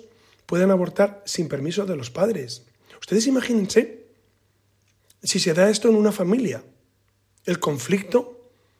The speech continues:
que tiene que suscitar, la brecha. Claro, es verdad que esas brechas se curan con amor, con perdón,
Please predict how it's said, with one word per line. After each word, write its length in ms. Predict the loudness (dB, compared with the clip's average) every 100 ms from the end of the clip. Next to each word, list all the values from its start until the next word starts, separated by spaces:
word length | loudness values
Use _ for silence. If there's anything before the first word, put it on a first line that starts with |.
| _ -8
que 100 | -8
tiene 280 | -2 -2 0
que 100 | 0
suscitar, 800 | 0 -4 -6 -4 -4 -4 -16 _ _ _ _ _ _ -12 2
la 240 | 4 4
brecha. 600 | 4 2 4 2 2 -4 _ _ _ 0
Claro, 260 | 0 0 -10 -10
es 100 | -2
verdad 280 | 2 2 2
que 80 | 0
esas 220 | 0 2
brechas 480 | 2 2 -2 -2 -12 _ -20 -10
se 180 | -6 -2
curan 300 | 2 4 2
con 180 | -2
amor, 440 | 0 4 4 4 -6 -20 -20 _
con 160 | -8 -6
perdón, 560 | -2 4 6 4 -2